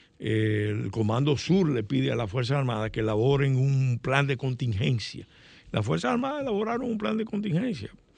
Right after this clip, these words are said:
para la apertura de esos campamentos. Cuando eso se le plantea a Balaguer en el año noventa y tres, noventa y cuatro, el doctor Balaguer se niega.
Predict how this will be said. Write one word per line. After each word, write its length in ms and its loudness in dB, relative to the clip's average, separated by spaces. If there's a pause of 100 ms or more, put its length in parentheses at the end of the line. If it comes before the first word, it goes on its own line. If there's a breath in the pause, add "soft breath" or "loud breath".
(1000 loud breath)
para 320 4
la 80 2
apertura 440 0
de 60 2
esos 160 -2
campamentos. 680 -6
Cuando 420 -2
eso 160 -2
se 140 -2
le 100 2
plantea 380 0
a 20 0
Balaguer 480 0
en 140 -8
el 180 -8
año 380 -2
noventa 400 -4
y 20 -8
tres, 320 -4
noventa 320 -2
y 40 -6
cuatro, 540 -8
el 240 -10
doctor 320 -8
Balaguer 400 -6
se 140 -8
niega. 540 0